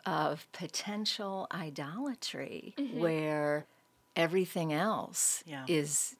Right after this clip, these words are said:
Speaker 1: is our baby, as you had, as you had mentioned. Everything else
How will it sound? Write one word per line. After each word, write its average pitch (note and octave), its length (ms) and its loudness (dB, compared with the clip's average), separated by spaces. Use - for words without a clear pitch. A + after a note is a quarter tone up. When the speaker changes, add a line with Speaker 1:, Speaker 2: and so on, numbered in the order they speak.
Speaker 1:
is D#3+ 200 6
our C#3+ 180 2
baby, C#3 640 -2
as D3 220 2
you D3+ 160 -4
had, D#3 320 -6
as - 280 -2
you D#3 100 -6
had - 140 -6
mentioned. C#3+ 560 -2
Everything E3 540 4
else D#3+ 520 2